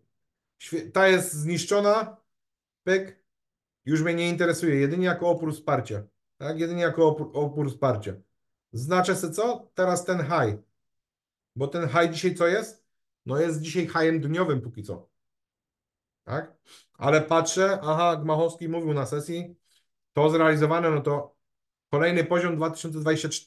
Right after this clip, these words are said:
trzy, dwa cztery. Nie jestem pewny, kurwa, ale jest coś tutaj u góry niepokryte, no to poczekam sobie do dwa trzy, dwa siedem.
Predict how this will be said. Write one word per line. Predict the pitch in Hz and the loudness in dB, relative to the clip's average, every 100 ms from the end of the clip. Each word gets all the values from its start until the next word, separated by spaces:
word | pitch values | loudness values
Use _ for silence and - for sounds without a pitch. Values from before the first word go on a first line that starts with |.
| 135 | -10
trzy, | - - 165 | -6 -4 -2
dwa | 156 156 | 0 0
cztery. | - 170 175 196 196 - _ _ _ _ _ _ _ _ _ _ - | 2 4 4 2 -2 -14 _ _ _ _ _ _ _ _ _ _ -4
Nie | 127 147 | 0 2
jestem | 165 160 165 156 | 2 0 -2 2
pewny, | 165 165 185 190 - _ | 2 2 -4 -6 -10 _
kurwa, | - 170 151 156 | -4 -2 2 2
ale | 151 | 4
jest | 151 151 | 2 0
coś | 151 - | -6 -6
tutaj | 156 147 | -2 0
u | 143 | 2
góry | 151 147 - | 0 0 -2
niepokryte, | 147 127 139 190 165 170 190 - _ | -6 -6 0 0 2 -2 -4 -12 _
no | 214 226 | -16 -14
to | 254 | -8
poczekam | 277 262 254 185 | -6 -2 -2 -2
sobie | 156 | -2
do | 135 | -2
dwa | 131 | -2
trzy, | 127 131 | -4 -2
dwa | 123 | -2
siedem. | 120 98 92 | -2 -4 -8